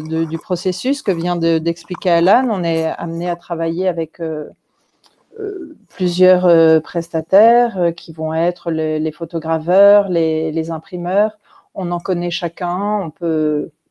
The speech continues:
partager aussi ce, ce réseau-là et,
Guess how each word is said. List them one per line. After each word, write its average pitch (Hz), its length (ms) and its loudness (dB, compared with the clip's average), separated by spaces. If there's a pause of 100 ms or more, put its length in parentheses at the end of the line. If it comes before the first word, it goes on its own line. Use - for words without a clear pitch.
(220)
partager 180 500 0
aussi 180 320 -4
ce, 160 640 -2 (440)
ce - 180 -6
réseau-là 175 760 0
et, 156 260 -4